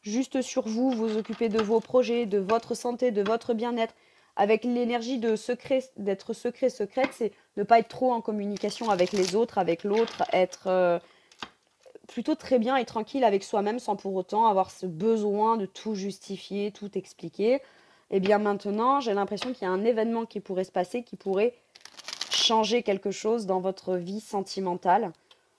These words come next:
Donc soit vis-à-vis de cette personne, soit en rencontrant quelqu'un de manière un peu pas calculée en fait,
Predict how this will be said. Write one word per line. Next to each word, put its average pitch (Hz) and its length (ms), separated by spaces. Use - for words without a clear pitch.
Donc 170 160
soit 208 200
vis-à-vis 190 340
de - 60
cette 180 140
personne, 214 320
soit 202 140
en 180 120
rencontrant 185 500
quelqu'un 220 340
de 185 120
manière 180 420
un 165 100
peu 165 300
pas 175 100
calculée 170 560
en 226 80
fait, - 480